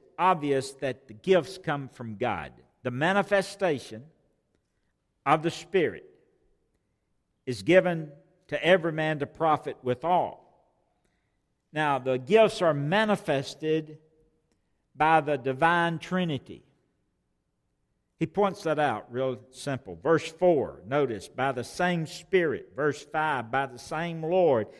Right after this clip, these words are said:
And then verse six, "Empowered by the same God." So you have God, and you have the Son, and then you have the Holy Spirit.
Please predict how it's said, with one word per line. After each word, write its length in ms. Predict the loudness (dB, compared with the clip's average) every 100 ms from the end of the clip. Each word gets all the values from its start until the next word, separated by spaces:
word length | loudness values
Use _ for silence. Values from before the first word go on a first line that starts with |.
| -20 _
And 160 | -4 0
then 220 | 0 2
verse 300 | 2 2 0
six, 460 | 2 4 4 0 -14 -20 _
"Empowered 880 | -6 -4 -4 -2 2 2 2 -2 -4
by 180 | -4 -4
the 100 | -6
same 460 | -8 -6 -4 -4
God." 480 | 4 6 6 2 -6
So 140 | -8 -8
you 220 | -6 -8
have 340 | -6 -8 -6
God, 380 | -4 0 -2 -4 -10
and 140 | -18 -16
you 120 | -14
have 380 | -10 -6 -6 -8 _ _ _ _ _ _
the 220 | -16 -14
Son, 540 | -12 -2 0 0 -2
and 160 | -4 -4
then 60 | -6
you 220 | -4 0
have 220 | 0 2
the 120 | 4
Holy 260 | 6 4 2
Spirit. 500 | 2 4 4 2